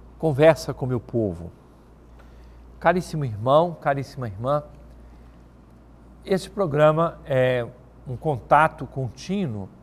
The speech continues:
que nós temos com aquelas pessoas que nos acompanham pela T V Nazaré. E é com muita alegria que eu busco junto com você as respostas às perguntas.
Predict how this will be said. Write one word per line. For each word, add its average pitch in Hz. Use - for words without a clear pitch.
que -
nós 151
temos 165
com 139
aquelas 127
pessoas 123
que 127
nos 120
acompanham 120
pela 139
T 135
V 120
Nazaré. 107
E 160
é 190
com 190
muita 220
alegria 131
que 202
eu 208
busco 180
junto 202
com 160
você 139
as 117
respostas 127
às 113
perguntas. 95